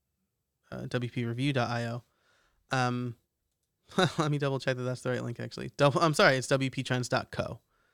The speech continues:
Uh, so that's over at W P trends dot C O.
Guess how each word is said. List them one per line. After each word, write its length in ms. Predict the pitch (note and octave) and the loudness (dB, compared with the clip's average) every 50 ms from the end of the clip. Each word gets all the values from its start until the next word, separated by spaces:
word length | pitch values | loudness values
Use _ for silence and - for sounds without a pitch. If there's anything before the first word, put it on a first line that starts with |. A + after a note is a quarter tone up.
| _ _ _ _ _ _ _ _ _ _ _ | _ _ _ _ _ _ _ _ _ _ _
Uh, 240 | - C3 A#2+ G#2+ G2+ | 0 0 2 2 0
so 140 | B2 - D#3 | 2 8 10
that's 160 | D#3 D3+ D#3 | 10 10 10
over 160 | E3 D#3 D3+ | 8 8 10
at 160 | D3 C#3 B2 - | 8 6 8 8
W 420 | C#3+ C#3 C3 C3+ C3+ C3 C3 B2+ | 6 6 6 6 2 2 0 0
P 240 | A#2+ - - C3 B2 | -2 -2 -2 -2 -2
trends 400 | A#2+ - - B2+ A#2+ A#2+ A2+ A#2 | -2 0 0 2 2 0 -2 0
dot 260 | - B2 A#2+ A2+ - | 2 2 2 2 0
C 380 | - - - - E3 F3 E3+ - | -4 -6 -2 0 2 2 2 2
O. 320 | - A#2 A2 A2 A#2+ B2 | 0 -2 -2 -2 -4 -6